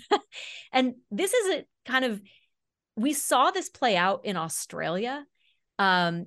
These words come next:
if you remember, I think two years ago now, this exact, you know,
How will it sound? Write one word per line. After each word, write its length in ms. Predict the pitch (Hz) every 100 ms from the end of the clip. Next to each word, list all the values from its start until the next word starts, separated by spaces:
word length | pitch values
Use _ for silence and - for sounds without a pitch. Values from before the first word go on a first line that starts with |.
| -
if 160 | 196 180
you 140 | 196
remember, 340 | 196 190 180
I 120 | 180 175
think 240 | 170 -
two 160 | - 214
years 320 | 196 190 180
ago 200 | 180 165
now, 420 | 160 160 160 156
this 220 | 180 202 208
exact, 720 | 156 156 180 196 - - - _ _ _ _ _ -
you 220 | 247 349
know, 260 | 202 175